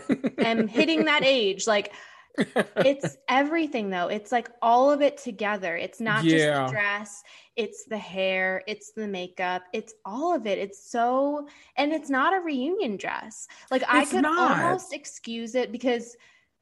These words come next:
Speaker 2: and my sister-in-law and I got into a heated debate about this over on my
Speaker 1: Oh.
Speaker 2: Patreon because she liked it.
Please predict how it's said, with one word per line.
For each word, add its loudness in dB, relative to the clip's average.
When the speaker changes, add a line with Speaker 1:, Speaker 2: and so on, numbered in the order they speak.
Speaker 2:
and -2
my 0
sister-in-law -6
and -6
I -6
got -4
into -12
a -12
heated -6
debate -10
about -8
this -8
over -8
on -8
my 4
Speaker 1:
Oh. 6
Speaker 2:
Patreon -6
because -8
she -6
liked -6
it. -8